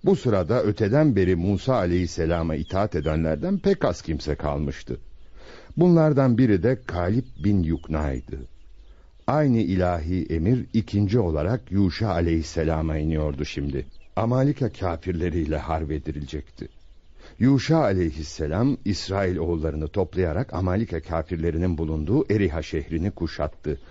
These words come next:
Bu kuşatma tam altı ay sürdü. Fakat kale bir türlü düşmek bilmiyordu. Çünkü kaleyle ordu arasında geçit vermeyen azgın Şeria Nehri bulunuyordu.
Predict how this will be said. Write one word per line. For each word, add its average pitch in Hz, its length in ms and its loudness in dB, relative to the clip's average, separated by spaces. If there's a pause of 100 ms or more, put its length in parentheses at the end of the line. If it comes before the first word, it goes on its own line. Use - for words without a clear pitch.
(160)
Bu 101 120 -2
kuşatma 80 460 -6
tam 139 300 -2
altı 90 360 -2
ay 73 200 -6
sürdü. 69 400 -10 (240)
Fakat 82 300 -8
kale 82 300 -4
bir 139 160 2
türlü 82 320 -4
düşmek 85 420 -6
bilmiyordu. 71 580 -4 (500)
Çünkü 135 280 2
kaleyle 104 520 2 (120)
ordu 87 300 0
arasında 87 520 0
geçit 92 480 -2
vermeyen 104 540 2
azgın 98 400 2
Şeria 95 420 2
Nehri 78 320 -2
bulunuyordu. 71 600 -4